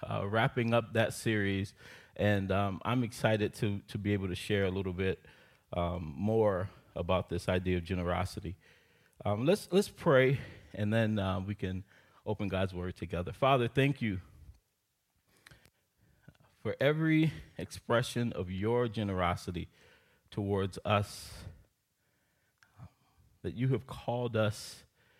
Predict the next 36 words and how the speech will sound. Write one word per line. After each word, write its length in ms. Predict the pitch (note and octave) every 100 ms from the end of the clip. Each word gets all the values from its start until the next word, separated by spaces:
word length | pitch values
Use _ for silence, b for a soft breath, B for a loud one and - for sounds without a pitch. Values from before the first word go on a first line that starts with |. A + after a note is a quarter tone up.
| b b -
your 540 | F2+ F#2+ A2+ A#2+ A2
own, 360 | - F#2+ F2 F2+
your 200 | G2 B2
sons 640 | - - A#2+ A2 A2 G#2
and 160 | G#2 G2
daughters, 560 | F2+ F2+ F2 D#2 - - _ _ _ _ _ _ _ _ _ _ -
and 140 | F#2+
given 340 | G2 A#2+ B2 A2
us 220 | G#2+ -
everything 560 | A2+ B2+ C3+ - B2 A#2
that 160 | G#2+ G2
we 180 | G#2+ G2+
need 520 | G2 G2 F2 E2+ F2 - - _ _ _ _ _ _ _ _
for 80 | F#2+
this 240 | G2 -
life. 380 | F2+ F#2 F#2+ - _ _ _ _ _ _ _ _ _ _ _ _ A#2
We 60 |
thank 260 | A2 B2+ C3+
you 80 | C3
for 160 | C3
your 140 | A#2 A2+
son 300 | - A2 G2+
Jesus, 520 | A#2+ C3 D3 E3 -
who 180 | C3 G#2+
gave 360 | A2+ A2+ A2
us 200 | G2 -
life 560 | F#2+ G2 A2 C#3+ - - b b b b _
eternal 720 | - - - - C3 A2+ F#2 - _ _
by 100 | E2
dying 420 | F#2 A2 B2 C#3 C3
on 60 |
a 80 | B2+
cross 320 | - A#2 A2
for 160 | - A2+
our 140 | G2+
sins. 480 | G#2 G#2 F#2+ F#2